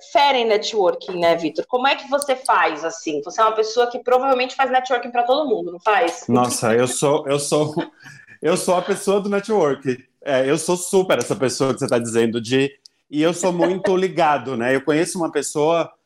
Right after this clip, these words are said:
Speaker 2: alguém comenta alguma coisa sobre, é, algo que, que eu sei que aquela pessoa pode conectar, eu já tô falando com um, falando com outro.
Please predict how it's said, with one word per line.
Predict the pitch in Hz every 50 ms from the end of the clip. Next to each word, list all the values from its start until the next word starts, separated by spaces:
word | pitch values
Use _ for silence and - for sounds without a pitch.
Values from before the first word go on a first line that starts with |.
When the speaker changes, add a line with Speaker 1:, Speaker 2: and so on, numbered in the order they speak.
| _
Speaker 2:
alguém | - 135 147 143 156 175 185
comenta | 180 185 180 170 165 175 196 175 156
alguma | 170 160 160 160 151
coisa | - 156 147 139 127 131
sobre, | - - 156 147 139 143 143 147 135 - - - _ _ _ _ _ -
é, | 127 135 131 127 123 123 123 120 117 117 117 117 - 151
algo | 147 151 170 156 160
que, | - 180 151
que | 135 - - -
eu | 160
sei | - - 180
que | 185
aquela | 165 170 170
pessoa | 139 165 151 - 165 131
pode | 151 147 131
conectar, | - 151 139 139 135 - - 147
eu | 156 160
já | 147 156
tô | 151 170 156
falando | - 151 143 143 147 151 143
com | 147 139 139 147 147
um, |
falando | 143 147 131 139 139 135
com | 151 151
outro. | 165 160 -